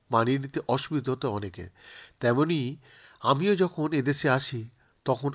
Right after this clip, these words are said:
আমারও খাবার মানিয়ে নিতে কিন্তু অসুবিধা হয়েছিল।" কথা প্রসঙ্গে তার ভারতে আসার প্রথম দিকের দিনগুলির কথা বলেন সোনিয়া। তিনি বলেন, একটা সময়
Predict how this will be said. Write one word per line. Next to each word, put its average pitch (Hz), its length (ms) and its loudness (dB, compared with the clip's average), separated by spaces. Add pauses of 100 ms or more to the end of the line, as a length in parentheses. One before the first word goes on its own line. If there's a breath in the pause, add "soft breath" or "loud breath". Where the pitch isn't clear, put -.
আমারও 131 480 2 (120)
খাবার 117 360 0
মানিয়ে 117 300 -2
নিতে 113 200 -6
কিন্তু 139 280 -4
অসুবিধা 104 400 -4
হয়েছিল।" 92 360 -8 (580 loud breath)
কথা 151 240 2
প্রসঙ্গে 226 560 -2 (280)
তার 123 260 2 (100)
ভারতে 147 340 0
আসার 151 480 -4 (140)
প্রথম 151 340 -4
দিকের 139 260 -2
দিনগুলির 117 460 -4
কথা 110 260 -6
বলেন 104 200 -6
সোনিয়া। 92 460 -6 (340)
তিনি 107 160 -6
বলেন, 123 300 0 (500 loud breath)
একটা 120 260 -2
সময় 131 460 -2